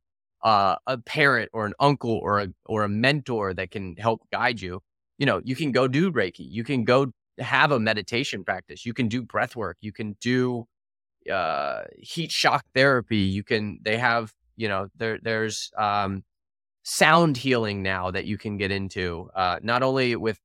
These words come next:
sound bowls and, and healing like that, but also, um, you know, generated sounds that, that are starting to,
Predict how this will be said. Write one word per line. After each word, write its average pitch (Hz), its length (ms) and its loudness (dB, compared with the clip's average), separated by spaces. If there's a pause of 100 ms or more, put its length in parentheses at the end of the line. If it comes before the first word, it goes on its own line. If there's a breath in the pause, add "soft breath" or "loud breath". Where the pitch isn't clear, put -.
(140)
sound 120 380 2
bowls 110 420 2
and, 90 240 -6
and 92 320 -6
healing 120 380 0
like 87 180 -6
that, 131 280 2
but - 140 -4
also, 107 520 0 (500)
um, 90 500 -2 (100)
you 123 100 0
know, 110 140 2
generated 110 800 4
sounds 113 560 -4
that, 92 200 -2 (100)
that 101 120 -2
are 95 100 -2
starting 98 460 -6
to, 87 480 -10